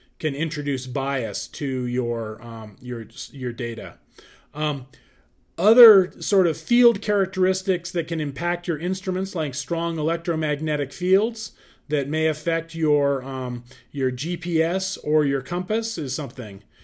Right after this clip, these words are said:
that you need to be thinking about. Um, map projections, as we were talking about earlier, your choice of map projections or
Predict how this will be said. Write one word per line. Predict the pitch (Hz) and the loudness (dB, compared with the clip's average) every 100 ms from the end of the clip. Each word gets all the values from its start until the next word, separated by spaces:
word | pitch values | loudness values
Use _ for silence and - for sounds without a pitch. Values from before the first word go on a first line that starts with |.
| - - | -18 -6
that | 131 | -4
you | 123 135 | -2 -2
need | 135 127 | -2 -2
to | |
be | 123 | -4
thinking | 117 131 120 117 | -6 -8 -8 -8
about. | 110 107 92 - _ _ _ _ - | -8 -10 -10 -14 _ _ _ _ -12
Um, | 135 123 - - | -8 -8 -12 -8
map | 160 190 233 208 | -2 -2 -2 0
projections, | 180 131 131 117 123 98 80 - - - | 0 2 -2 -2 -10 -12 -16 -20 -16 -8
as | 135 143 | -4 0
we | |
were | 147 | -2
talking | 151 170 180 185 | 0 -2 -2 0
about | 175 175 | 2 4
earlier, | 208 247 196 165 | 4 4 4 2
your | 151 143 | 0 -4
choice | - 196 220 - | 0 2 2 0
of | 170 | -4
map | 156 160 - | -4 -4 -6
projections | 156 151 151 - 156 151 147 - - - - | -4 0 -2 -2 -6 -4 -8 -12 -20 -20 0
or | 175 196 202 208 196 | 8 8 8 4 0